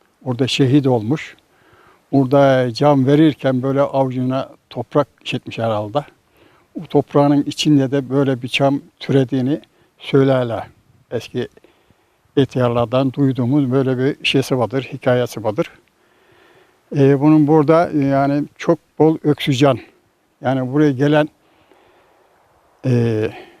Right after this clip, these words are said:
arkadaşlar veya bir a-, anımız da var. Mesela bizim biraderin böyle boğaz kırıklığından Bursa'ya gitmiş. Bursa'da ameliyat demişler. Buraya geldi. Üç ay durdu burada.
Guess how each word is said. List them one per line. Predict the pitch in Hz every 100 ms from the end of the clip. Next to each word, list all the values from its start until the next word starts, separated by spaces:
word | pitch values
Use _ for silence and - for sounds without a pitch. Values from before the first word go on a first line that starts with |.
| _ _ _ -
arkadaşlar | 131 135 147 135 - 143 143
veya | 156 151 135
bir | 151 160 151 - _ _ _ _
a-, | 143 -
anımız | 135 151 156 143
da | 127
var. | 110
Mesela | 110 113 120 127 120
bizim | 117 135 117
biraderin | 127 127 117 117 151 - _ _ _ _ _ _ _ -
böyle | 131 135 123
boğaz | 135 139 -
kırıklığından | - 139 135 127 131 117
Bursa'ya | 135 - 147
gitmiş. | 127 - 117 -
Bursa'da | 139 123 139 127 127
ameliyat | 131 139 151 -
demişler. | 151 123 - 131 151 - _ _ _ _ _ -
Buraya | 143 151
geldi. | 131 143 131 139
Üç | 151 - 147
ay | 147 127
durdu | 135 127 123
burada. | 147 139 147